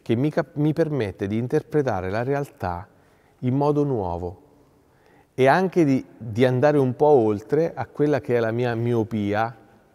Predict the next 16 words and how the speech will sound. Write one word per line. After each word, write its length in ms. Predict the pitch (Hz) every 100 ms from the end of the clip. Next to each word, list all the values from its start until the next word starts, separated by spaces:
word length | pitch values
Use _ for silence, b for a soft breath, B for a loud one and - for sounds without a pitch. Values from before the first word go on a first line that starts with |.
| _ _
legata 640 | 101 104 104 113 101 95 -
al, 360 | 95 95 95 -
al 120 | - 98
limite, 680 | 98 120 131 98 98 101 -
al 140 | 98
peccato, 960 | 98 98 - - 113 117 98 95 90 B B B _
al 200 | 92 -
condizionamento 1000 | 113 110 104 - 110 101 104 107 101 92
che 80 | 95
ho 180 | 101 101
dalle 220 | 92 90
persone 440 | 92 - 98 92
che 80 | 92
mi 160 | 90 90
stanno 320 | - 92 90
intorno. 640 | 90 87 90 85 90